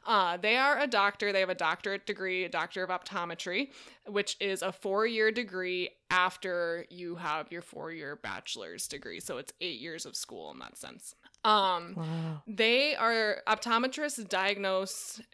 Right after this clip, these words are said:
Speaker 1: prescribe, treat ocular disease. So I do the glasses and the contacts. I do, uh, the refractive aspect of eye care. But then I also do the
Speaker 2: Can you, can you define refractive?
Speaker 1: Yeah. So refractive would be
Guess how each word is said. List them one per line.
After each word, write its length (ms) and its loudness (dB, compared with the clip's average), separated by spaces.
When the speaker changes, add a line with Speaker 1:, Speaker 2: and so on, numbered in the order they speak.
Speaker 1:
prescribe, 680 0
treat 500 -4
ocular 460 -4
disease. 760 -10
So 640 4
I 140 4
do 240 2
the 100 2
glasses 420 4
and 100 -2
the 40 -2
contacts. 640 -2
I 420 -2
do, 380 -4
uh, 160 -4
the 100 -6
refractive 600 -2
aspect 720 -4
of 500 -8
eye 200 0
care. 380 -2
But 120 -2
then 100 2
I 100 6
also 300 4
do 140 0
the 240 2
Speaker 2:
Can 160 4
you, 160 6
can 200 4
you 200 6
define 420 0
refractive? 480 0
Speaker 1:
Yeah. 260 6
So 280 6
refractive 960 2
would 260 0
be 460 2